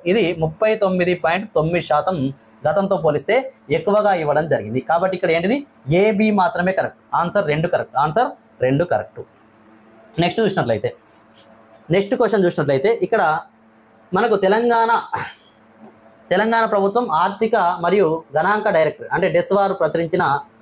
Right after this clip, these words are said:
ఆర్థిక వ్యవస్థ తాత్కాలిక అంచనా రెండు వేల ఇరవై మూడు ప్రకారం తెలంగాణ ఆర్థిక సంబం-, ఆ, తెలంగాణ ఆర్థిక వ్యవస్థకు సంబంధించి ఈ క్రింది వ్యాఖ్యలు ఏవో అంటే ఏది కరెక్టో ఏది తప్పో చెప్పమన్నాడు. అంటే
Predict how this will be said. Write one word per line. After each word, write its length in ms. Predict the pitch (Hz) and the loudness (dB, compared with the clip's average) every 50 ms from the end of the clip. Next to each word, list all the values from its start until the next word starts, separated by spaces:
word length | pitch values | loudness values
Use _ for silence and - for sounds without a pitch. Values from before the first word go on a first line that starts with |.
| - - | -4 -2
ఆర్థిక 340 | 139 160 185 185 - 214 220 | 0 0 0 0 -2 0 2
వ్యవస్థ 300 | 202 185 180 180 - 190 | 4 4 4 2 0 -2
తాత్కాలిక 680 | 175 180 - 175 175 - - - 196 196 196 196 202 | -4 -2 0 -2 -2 -2 -2 0 0 0 0 0 0
అంచనా 260 | 180 156 151 165 165 | -2 -2 -2 -2 -2
రెండు 220 | 165 156 151 151 160 | 0 0 2 2 2
వేల 140 | 175 170 160 | 2 4 4
ఇరవై 160 | 151 151 156 | 2 2 2
మూడు 160 | 156 151 147 | 0 -2 -2
ప్రకారం 420 | - - - - 139 165 226 247 - _ _ _ _ _ - | -2 -8 -4 -2 0 0 -2 -4 -6 _ _ _ _ _ -2
తెలంగాణ 400 | 170 185 208 226 233 233 226 214 | 0 0 2 2 2 2 2 2
ఆర్థిక 340 | 190 190 190 185 196 196 196 | 2 0 0 0 0 0 0
సంబం-, 520 | 196 185 170 165 165 160 - 147 139 131 | 0 -2 -2 -2 -4 -4 -6 -8 -4 -2
ఆ, 160 | 135 131 123 - _ - | -2 -2 -2 -6 _ 0
తెలంగాణ 400 | 156 185 202 214 214 208 208 208 | 0 2 4 2 2 2 2 2
ఆర్థిక 340 | 175 165 175 170 196 185 | 2 2 0 0 2 2
వ్యవస్థకు 280 | 185 170 165 - 165 147 | 4 4 2 2 -2 -2
సంబంధించి 480 | - 151 143 135 131 - - 262 262 - - _ _ _ _ _ - | -2 -2 0 0 -2 0 0 -2 -2 -4 -14 _ _ _ _ _ -4
ఈ 40 | 170 | -2
క్రింది 300 | 165 - 190 202 226 247 | 0 2 2 2 4 4
వ్యాఖ్యలు 400 | 233 214 196 185 190 - 196 180 | 2 2 2 2 0 2 2 4
ఏవో 420 | 170 160 165 185 165 143 143 - - - 139 | 4 4 4 4 2 2 0 -2 -4 -4 -4
అంటే 360 | 147 175 175 147 147 151 - - | 0 2 2 2 2 0 0 0
ఏది 180 | 151 175 196 196 | 0 2 2 2
కరెక్టో 320 | 196 180 160 - - 233 | 2 0 -2 0 0 2
ఏది 180 | 220 175 160 160 | 2 2 2 0
తప్పో 220 | 156 131 - 202 | -2 -2 0 0
చెప్పమన్నాడు. 360 | 208 - - - 107 98 98 - - - - - - - _ - - - - - - | 0 0 -2 -6 -10 -10 -10 -16 -20 -20 -20 -20 -20 -20 _ -20 -20 -20 -18 -6 -2
అంటే 360 | 165 208 208 170 170 170 170 | 0 2 2 2 0 0 -4